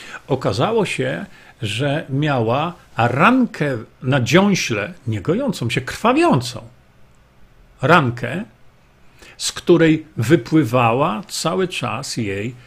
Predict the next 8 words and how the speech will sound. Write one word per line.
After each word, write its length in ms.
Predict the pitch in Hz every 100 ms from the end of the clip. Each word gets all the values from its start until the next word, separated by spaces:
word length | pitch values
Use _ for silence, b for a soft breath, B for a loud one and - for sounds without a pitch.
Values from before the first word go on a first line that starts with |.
| b b b _
krew. 640 | - 233 226 - - - _ _ - - _ _ - B B
A 140 | 135
dlaczego 480 | 143 147 - 254 269
się 180 | - 220
nie 140 | 202
zabliźniała 720 | 156 175 151 156 127 147 117 101
ta 160 | 113
ranka? 460 | 107 101 90 -